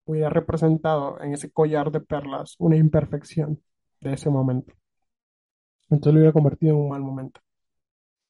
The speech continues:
Pero creo que la virtud de esta, de esta filosofía y de esta técnica es alienar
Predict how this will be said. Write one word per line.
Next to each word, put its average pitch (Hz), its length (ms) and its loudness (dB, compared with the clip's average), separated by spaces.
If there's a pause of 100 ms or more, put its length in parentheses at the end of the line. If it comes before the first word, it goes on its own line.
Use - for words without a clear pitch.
(520)
Pero 156 240 -2
creo 165 140 -2
que 180 100 -6
la 175 100 2
virtud 156 480 -6
de 147 240 -8
esta, - 420 -12
de 151 200 -8
esta 147 180 -12
filosofía 151 600 -10
y 147 60 -12
de 151 60 -14
esta 165 220 -16
técnica 156 580 -12
es 156 260 -10
alienar 147 680 0